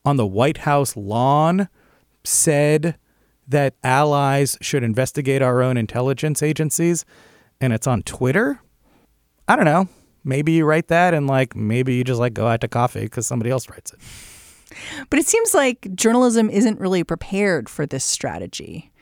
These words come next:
Speaker 2: You know, there have, there have been requests in the last week or so, for instance, from the Biden campaign saying, "Don't book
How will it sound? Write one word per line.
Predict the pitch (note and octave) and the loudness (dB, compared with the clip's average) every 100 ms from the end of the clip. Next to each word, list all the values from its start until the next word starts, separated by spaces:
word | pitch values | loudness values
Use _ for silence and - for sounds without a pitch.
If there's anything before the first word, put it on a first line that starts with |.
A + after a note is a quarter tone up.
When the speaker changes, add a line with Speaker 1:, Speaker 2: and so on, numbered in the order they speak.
| - _ _ - | -20 _ _ -2
Speaker 2:
You | G#3 | 0
know, | |
there | G#3 F#3 | 2 0
have, | A3 A3 A3+ A#3 A3 - - _ _ _ _ _ _ _ _ _ - | 2 2 4 2 -2 -10 -20 _ _ _ _ _ _ _ _ _ -4
there | G3 | -4
have | F3+ G#3 A3 G3+ | -2 0 2 2
been | G3 F#3+ F3+ | 0 0 0
requests | E3+ - D3+ E3+ - - - - - | -2 -2 -2 -2 -4 -6 -6 -6 -4
in | F3 | -2
the | D#3 | -2
last | D#3 D3+ D3+ D#3 - - - | -2 -2 -4 -4 -8 -10 -10
week | E3 E3 E3 | -6 -4 -4
or | E3 | -6
so, | - E3+ D3+ D3+ D#3+ | -4 -2 -2 -2 -4
for | E3 F#3+ | -4 -2
instance, | F3 - E3 | -2 -2 -6
from | F3 | -2
the | D#3+ | -2
Biden | D#3 D3 D3 D3+ | 0 -2 -2 -4
campaign | D#3 C#3+ - G2 E2 C3+ | -4 -6 -6 -10 -10 -8
saying, | - F3+ D#3+ D#3 - _ _ - D3+ | -2 0 0 -2 -6 _ _ -16 -2
"Don't | G#3 F#3+ G#3 F3 | 2 2 2 -2
book | F3+ C#3+ - - | -2 -4 -4 -20